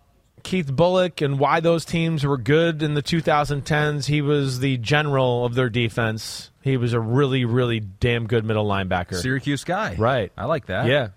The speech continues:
Speaker 1: Ke-, Bu-, Bullock was the leader of the team, too. I can speak to that as him being on those, that team two out of those thr-, two out of three or two years
Speaker 2: Sure.
Speaker 1: while he was the man there. So, yeah, I feel like he does.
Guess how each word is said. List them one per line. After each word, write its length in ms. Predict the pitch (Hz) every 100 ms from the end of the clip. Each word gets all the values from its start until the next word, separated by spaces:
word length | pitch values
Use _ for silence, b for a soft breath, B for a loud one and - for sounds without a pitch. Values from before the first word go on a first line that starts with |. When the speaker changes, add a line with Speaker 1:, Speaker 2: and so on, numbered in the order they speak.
| -
Speaker 1:
Ke-, 280 | 143 131
Bu-, 280 | 120 127 139
Bullock 360 | 120 147 156 143
was 440 | 147 131 113 - - b b b
the 100 | 156
leader 300 | 160 214 185
of 80 | 170
the 60 | 151
team, 320 | - 151 120
too. 220 | - 113
I 80 | 113
can 140 | 135
speak 260 | - - 143
to 80 | 131
that 180 | 127 127
as 160 | 120
him 100 | 123
being 220 | 113 123 123
on 120 | 123
those, 260 | 123 120 -
that 280 | 131 123 117
team 300 | 170 180 117
two 160 | - 123
out 60 |
of 60 | 110
those 200 | 107 104
thr-, 300 | 120 117 117 104
two 200 | - 135
out 60 | 117
of 100 | 107
three 240 | 120 113
or 200 | 117 107 92 _ _ _ -
two 160 | 165
years 420 | 135 113 101 - - b b
Speaker 2:
Sure. 160 | 120
Speaker 1:
while 160 | 117 113
he 140 | 123
was 140 | 113 104
the 60 |
man 260 | 113 107 98
there. 220 | 95 80 - b b b
So, 400 | - 151 135 117 b b b b b
yeah, 160 | 156 151
I 140 | 123 170
feel 240 | - 214
like 160 | 185 151
he 180 | 185 190
does. 380 | 208 202 196